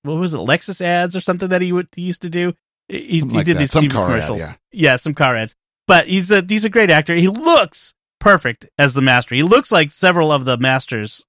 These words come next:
Speaker 1: that we've had before. Um,
Speaker 2: Kind
Speaker 1: so
Speaker 2: of, kind
Speaker 1: that,
Speaker 2: of a
Speaker 1: that was really good.
Speaker 2: combination of, of Anthony Ainley and, uh, um, Robert Delgado.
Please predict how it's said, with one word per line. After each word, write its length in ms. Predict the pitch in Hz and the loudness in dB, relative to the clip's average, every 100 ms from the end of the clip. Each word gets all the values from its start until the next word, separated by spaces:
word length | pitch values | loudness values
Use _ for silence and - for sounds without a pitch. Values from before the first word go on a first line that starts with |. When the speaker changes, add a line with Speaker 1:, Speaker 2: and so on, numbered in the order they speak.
| _ _ - | _ _ -8
Speaker 1:
that 120 | 135 | -6
we've 140 | 131 120 | -4 -4
had 200 | 131 113 | -4 -4
before. 500 | 110 143 120 92 107 _ _ _ _ | -6 -4 -4 -6 -10 _ _ _ _
Um, 320 | - 101 90 - _ _ - - | -12 -12 -14 -20 _ _ -14 -2
Speaker 2:
Kind 140 | 180 | -2
Speaker 1:
so 60 | - | 0
Speaker 2:
of, 40 | |
kind 120 | - | 0
Speaker 1:
that, 40 | 214 | 0
Speaker 2:
of 60 | |
a 20 | |
Speaker 1:
that 60 | 139 | 2
was 160 | 131 147 | 2 2
really 180 | 135 | 2
good. 60 | 135 | 0
Speaker 2:
combination 220 | - 131 | 0 0
of, 200 | 110 101 - | 0 -2 -2
of 320 | 107 95 85 _ | -2 -2 -6 _
Anthony 440 | 113 120 110 95 104 | -4 -2 -2 -2 0
Ainley 320 | 107 95 87 | 0 -2 -2
and, 120 | 87 | -2
uh, 340 | 76 80 82 78 | -4 -4 -4 -6
um, 200 | 73 71 _ _ _ _ _ _ _ _ - | -6 -12 _ _ _ _ _ _ _ _ -2
Robert 260 | 120 110 | 0 2
Delgado. 460 | 95 92 95 87 67 | -2 -2 -2 -2 -4